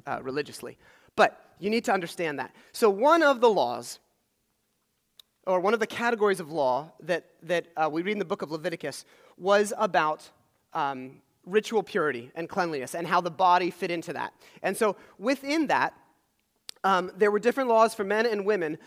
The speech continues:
but, uh, because of the nature of so many women's experience, uh, it was, the, the laws were a, a bit more intense if you were a woman in terms of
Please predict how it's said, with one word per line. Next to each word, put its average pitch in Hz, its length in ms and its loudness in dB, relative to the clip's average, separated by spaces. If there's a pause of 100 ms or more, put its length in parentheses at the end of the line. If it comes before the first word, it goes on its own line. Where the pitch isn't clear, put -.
(200)
but, - 460 0
uh, 175 220 2 (200)
because 240 460 -2
of 233 140 -2
the 208 60 -2
nature 202 560 -2 (240)
of 175 380 4 (180)
so 233 160 0
many 208 160 0
women's 240 280 2
experience, 170 640 -6 (280)
uh, 165 200 2
it 202 80 2
was, 190 300 -2 (380)
the, 185 220 -2
the 180 120 -2
laws 220 320 0
were 190 240 4
a, 175 300 0
a 180 60 2
bit 233 180 4
more 208 180 0
intense 180 680 -6
if - 180 -10
you 175 80 -4
were 160 60 -2
a 156 60 -4
woman 127 420 -6
in 180 140 -8
terms 180 320 -4
of 156 300 0